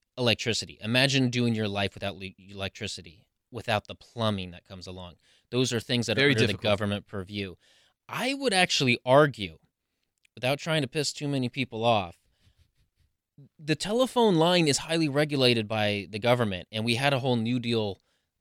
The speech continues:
Speaker 1: long, long time ago that basically tried to get out electricity and telephone lines because these were necessities,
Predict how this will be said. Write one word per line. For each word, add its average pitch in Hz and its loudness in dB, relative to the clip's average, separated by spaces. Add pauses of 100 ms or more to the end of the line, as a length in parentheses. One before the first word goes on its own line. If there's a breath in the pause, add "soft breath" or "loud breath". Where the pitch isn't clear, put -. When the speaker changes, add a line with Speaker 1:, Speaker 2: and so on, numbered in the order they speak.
(120)
Speaker 1:
long, 131 4
long 185 6
time 143 2
ago 95 0
that 98 -12
basically 110 -2
tried 107 -4
to 95 -12
get 95 -4
out 92 -2 (180)
electricity 160 0
and 113 -6
telephone 113 -2
lines 92 -12
because 98 -10
these 98 -10
were 98 -14
necessities, 104 -6